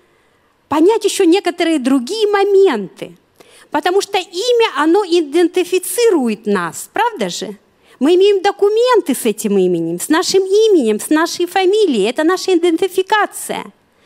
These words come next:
Но кроме этого, понимаете, оно говорит что-то еще.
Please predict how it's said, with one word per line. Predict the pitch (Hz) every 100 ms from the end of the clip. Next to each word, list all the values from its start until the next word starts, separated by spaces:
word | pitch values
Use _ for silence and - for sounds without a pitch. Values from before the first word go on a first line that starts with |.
| _ - -
Но | 269 311
кроме | - 415 494 480 370 285
этого, | 208 - 185 175
понимаете, | 233 277 359 392 - 277
оно | 247 294 415 370
говорит | 320 302 311 359
что-то | - - 339 330
еще. | 311 294 - - 285 185